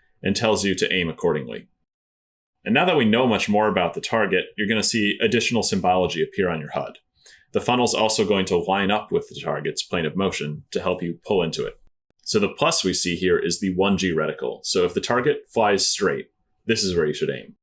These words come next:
The minus, on the other hand, is the max G reticle. So if the target pulls into you as hard as they can,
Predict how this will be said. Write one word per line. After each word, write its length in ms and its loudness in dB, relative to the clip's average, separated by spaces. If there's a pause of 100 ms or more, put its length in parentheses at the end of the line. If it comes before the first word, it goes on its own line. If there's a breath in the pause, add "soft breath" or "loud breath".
(500)
The 80 2
minus, 640 2
on 100 -2
the 100 2
other 160 0
hand, 220 -2
is 200 -4
the 160 -2
max 380 -2
G 140 -4
reticle. 520 -8 (120)
So 240 0
if 140 0
the 80 -4
target 500 -2 (160)
pulls 420 2
into 360 0
you 280 -4
as 120 0
hard 200 2
as 120 0
they 80 2
can, 460 -6